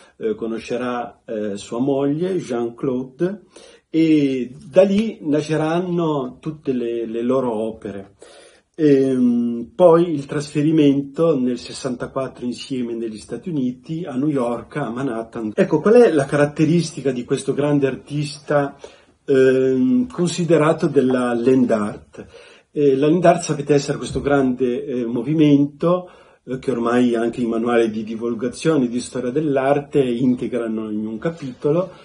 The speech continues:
che comprende tutti quegli artisti che agiscono, fanno un'arte sulla terra.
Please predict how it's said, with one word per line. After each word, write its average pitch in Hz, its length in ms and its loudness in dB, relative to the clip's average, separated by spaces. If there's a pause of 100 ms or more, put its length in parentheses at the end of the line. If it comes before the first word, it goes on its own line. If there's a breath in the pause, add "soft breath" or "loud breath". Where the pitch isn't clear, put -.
(260 loud breath)
che 190 140 0
comprende 196 540 4
tutti 196 220 -4
quegli 160 220 4
artisti 196 500 0
che - 160 -2
agiscono, 151 680 -2
fanno 147 240 0
un'arte 143 460 0
sulla 143 480 0
terra. 104 600 -6